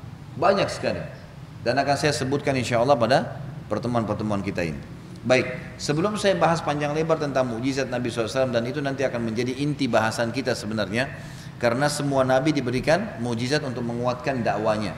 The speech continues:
gitu kan. Saya akan bacakan dulu tulisan Syekh Abu Bakar rahimahullah. Kita kembali ke buku masing-masing. Ya.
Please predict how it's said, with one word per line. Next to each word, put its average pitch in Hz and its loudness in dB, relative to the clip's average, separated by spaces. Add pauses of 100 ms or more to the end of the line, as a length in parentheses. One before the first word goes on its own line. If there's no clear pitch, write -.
gitu 92 -4
kan. 113 -2 (1500)
Saya 165 6
akan 180 6
bacakan 156 6
dulu 165 6
tulisan 147 2
Syekh 127 -2
Abu 123 0
Bakar 131 4
rahimahullah. 113 2
Kita 123 0
kembali 131 2
ke 117 -4
buku 120 0
masing-masing. 107 -2 (240)
Ya. 76 -14